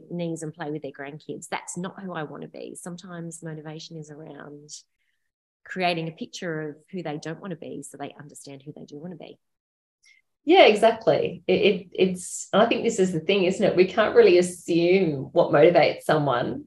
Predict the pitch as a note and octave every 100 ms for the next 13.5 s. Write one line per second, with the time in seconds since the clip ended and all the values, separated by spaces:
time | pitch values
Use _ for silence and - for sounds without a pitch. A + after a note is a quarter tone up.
0 | - D#3+ C3+ - E3 E3+ - - - -
1 | - _ _ - F3+ G3 F#3+ F#3+ F#3 F3
2 | D#3 - - F#3+ G3 G3+ G3+ G3 D#3 F3
3 | F#3 E3 - - D3+ D3 D3 C#3+ - D3
4 | - D3 - E3 - D#3 D3 D3 D3 D3+
5 | D#3+ - D3 D#3 D3+ D3+ D3 - - D3
6 | D#3 D#3+ E3+ - E3+ F#3 G#3+ A3 - G#4
7 | - F3+ F#3 F#3 C4 - - - - E3
8 | D#3+ D#3+ D#3+ - G3+ A3+ F#3 D#3 C3+ C#3
9 | G3+ A3+ A#3+ A#3 - G3 G3+ F#3 F3 D#3
10 | C#3+ - - D3+ D#3 D3+ D3+ D3+ C#3+ D#3+
11 | - D#3 D#3 F3+ F3 D#3+ D#3+ - D#3 D#3+
12 | D#3+ D#3+ - G#3+ E4 G#4 F#4+ F#4 D4 C4+
13 | A#3+ A3 G#3+ G3